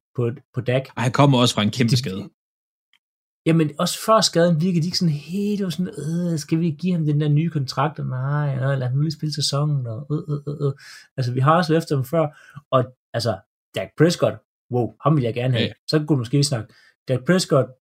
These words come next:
Speaker 1: Gallup eller et eller andet, og så noget draft. Altså, jeg, jeg er ikke, jeg har svært ved at vurdere, hvor, præcis hvad spillere vil være i forhold til
Speaker 2: Ja, ja.
Speaker 1: draft picks og sådan noget. Men noget Dak,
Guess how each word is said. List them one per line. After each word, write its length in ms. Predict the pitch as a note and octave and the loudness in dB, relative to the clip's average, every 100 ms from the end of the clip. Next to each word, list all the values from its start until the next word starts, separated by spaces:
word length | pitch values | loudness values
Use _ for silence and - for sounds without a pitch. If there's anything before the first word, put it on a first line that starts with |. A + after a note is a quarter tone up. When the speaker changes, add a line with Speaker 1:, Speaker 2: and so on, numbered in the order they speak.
| _ | _
Speaker 1:
Gallup 360 | C3+ D3 F#3 D3 - | 0 4 4 2 -4
eller 140 | B2+ | -4
et 80 | B2 | -2
eller 200 | C3+ C#3 | 0 0
andet, 140 | C3+ | 0
og 100 | C3 | -2
så 80 | A#2+ C3 A#2+ B2 - | -2 -2 -2 -6 -8
noget 320 | A2+ A2+ - | -6 -6 -4
draft. 280 | B2+ B2+ - - - | -2 -2 -4 -20 -20
Altså, 220 | D3+ - | -16 -10
jeg, 120 | - A#2 - | -8 -8 -4
jeg 60 | C3+ | 0
er 60 | C3 | 2
ikke, 120 | B2+ _ _ - _ - | 0 _ _ -20 _ -2
jeg 60 | |
har 40 | C3+ - | 0 4
svært 180 | E3 | 4
ved 60 | C#3+ | 6
at 40 | C3+ | 4
vurdere, 400 | B2+ D3 D3 C3+ | 4 6 6 4
hvor, 260 | A2 A2+ A#2 - _ - | 0 -4 -6 -8 _ -8
præcis 260 | B2+ C#3+ | 0 2
hvad 160 | C3 A2+ | 2 -2
spillere 380 | - C3+ C#3 A2+ | 0 2 4 2
vil 60 | |
være 80 | A#2 | 0
i 100 | A2+ | -2
forhold 180 | B2 A#2 | -2 -4
til 80 | - | -2
Speaker 2:
Ja, 40 | B2 | 0
ja. 20 | A#2+ | 0
Speaker 1:
draft 120 | G2+ | -2
picks 140 | G#2+ | -10
og 40 | G2+ | -8
sådan 100 | A2+ | -8
noget. 160 | G#2+ - | -6 0
Men 140 | C3 A#2+ - - _ _ _ _ _ _ _ _ _ _ - | 0 0 -6 -20 _ _ _ _ _ _ _ _ _ _ 0
noget 180 | C#3 D3 | 0 4
Dak, 240 | F3+ F#3 | 4 4